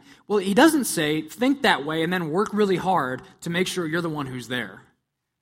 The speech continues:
He says, "For the sake of your prayers." It should drive us to pray. It should drive us as we realize the stakes, the name of God, the glory of God,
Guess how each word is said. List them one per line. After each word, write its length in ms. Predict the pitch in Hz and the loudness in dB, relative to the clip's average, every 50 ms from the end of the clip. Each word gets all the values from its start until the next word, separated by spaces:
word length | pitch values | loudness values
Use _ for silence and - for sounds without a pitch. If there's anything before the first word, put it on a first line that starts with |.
| _ - | _ -12
He 80 | 175 | -8
says, 420 | - - 202 190 190 185 170 - - - - - | -2 0 2 2 2 0 -2 -4 -8 -14 -20 -14
"For 100 | - 175 | -12 -8
the 80 | 156 151 | -8 -6
sake 360 | - - 190 190 214 214 - | -6 -4 -2 -2 -2 -2 -4
of 140 | - 151 147 | -10 -10 -8
your 100 | 147 135 | -10 -10
prayers." 800 | - - - - - 139 120 110 98 - 113 131 - - - - _ _ _ _ _ _ _ _ _ _ _ | -10 -14 -20 -14 -12 -10 -10 -10 -12 -14 -16 -16 -16 -18 -18 -20 _ _ _ _ _ _ _ _ _ _ _
It 100 | 175 - | -14 -10
should 300 | - - 202 175 143 - | -6 -4 -4 -4 -6 -10
drive 440 | - 165 190 - 220 240 233 185 | -10 -10 -8 -6 -4 -4 -4 -6
us 200 | 165 143 139 - | -6 -10 -10 -12
to 120 | - - 147 | -14 -16 -20
pray. 600 | - _ - - - 113 127 117 - - - - _ _ _ _ _ _ _ _ _ _ _ _ _ _ _ _ _ _ _ _ - | -18 _ -20 -16 -14 -14 -14 -14 -16 -20 -20 -20 _ _ _ _ _ _ _ _ _ _ _ _ _ _ _ _ _ _ _ _ -14
It 60 | - | -8
should 180 | - 202 165 | -6 -6 -6
drive 320 | - - - - - 240 196 | -8 -10 -6 -4 -2 -2 -2
us 120 | 170 - | -2 -4
as 140 | 180 180 165 | -4 -4 -4
we 140 | 170 196 190 | -4 -6 -6
realize 760 | 185 185 196 214 254 277 269 240 202 147 120 117 117 - - - _ _ _ _ _ _ _ | -6 -6 -2 0 0 0 0 0 -2 -4 -4 -8 -10 -12 -16 -18 _ _ _ _ _ _ _
the 60 | - 170 | -8 -6
stakes, 680 | - - - 220 240 254 196 - - - - - - - _ _ _ _ _ _ _ _ | -6 -2 -2 0 0 0 -2 -2 -6 -6 -6 -8 -10 -16 _ _ _ _ _ _ _ _
the 80 | - 190 | -4 -2
name 380 | 190 185 202 226 262 277 262 226 | -2 0 2 4 6 6 6 4
of 120 | 185 - | 2 0
God, 300 | - 226 220 208 214 180 | 0 0 2 2 0 0
the 80 | 185 185 | 0 2
glory 480 | 190 214 208 226 247 285 285 262 208 | 2 2 4 4 4 6 6 6 4
of 180 | 170 170 160 143 | 4 2 0 0
God, 300 | 175 156 143 147 160 | 0 2 2 2 0